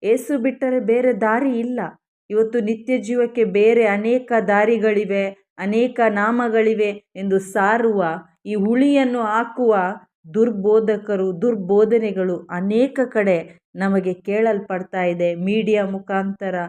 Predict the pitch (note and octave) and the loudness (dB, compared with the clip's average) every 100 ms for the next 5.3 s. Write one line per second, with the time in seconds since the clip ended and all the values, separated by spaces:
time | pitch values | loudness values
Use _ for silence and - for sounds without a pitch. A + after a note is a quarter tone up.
0 | - _ _ - G3 F#3+ G3 F#3 F3+ F3 | -10 _ _ -6 -4 0 2 2 2 2
1 | F#3 G3 G3+ F3+ F#3 F3+ G3 G#3 G3 F3+ | 2 2 0 0 -2 0 0 0 0 -2
2 | E3+ E3+ _ - G3+ G3 B3+ A3 G#3+ F3+ | -4 -6 _ -10 -4 0 0 -2 -4 -6
3 | G3 G#3 F3+ E3+ E3+ F3 _ F#3+ G3+ G3 | -6 -4 -4 -6 -10 -14 _ -4 -2 0
4 | F3+ F3 - F3+ F#3+ F#3+ F3+ G3 G#3+ F#3+ | -2 -4 -16 -6 0 2 4 2 4 2
5 | E3+ - | 0 -10